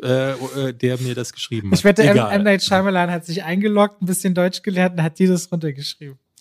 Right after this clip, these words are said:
Speaker 1: Der, äh, schreibt ja gerade wieder an einem neuen Drehbuch, ist auf Twitter jetzt, irgendwie hat er das gepostet die Tage. Ich habe jetzt schon Angst.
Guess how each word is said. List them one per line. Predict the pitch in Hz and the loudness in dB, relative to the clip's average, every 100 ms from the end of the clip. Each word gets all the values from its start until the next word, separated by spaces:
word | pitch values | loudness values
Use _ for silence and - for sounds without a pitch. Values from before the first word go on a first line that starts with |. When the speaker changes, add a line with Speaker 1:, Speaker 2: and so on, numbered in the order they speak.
| - _ | -20 _
Speaker 1:
Der, | - 127 117 117 131 | 0 0 -2 -6 -6
äh, | |
schreibt | - 147 | -2 0
ja | 180 | 2
gerade | 131 135 | 0 0
wieder | 131 | -2
an | 120 | -2
einem | 113 | -4
neuen | 120 143 | -2 -4
Drehbuch, | 92 92 92 90 - | -6 -12 -12 -14 -12
ist | 113 110 | -10 -10
auf | - | -8
Twitter | - 110 104 | -6 -4 -6
jetzt, | 92 - | -8 -12
irgendwie | 104 98 98 | -12 -8 -6
hat | 95 | -8
er | |
das | 95 - | -12 -14
gepostet | - 98 85 80 | -10 -6 -6 -6
die | 95 | -10
Tage. | - 92 92 | -10 -10 -8
Ich | - 123 | -6 -2
habe | 131 | 0
jetzt | 104 117 - | 0 -2 -4
schon | - 127 | -6 -8
Angst. | 90 85 - | -10 -14 -16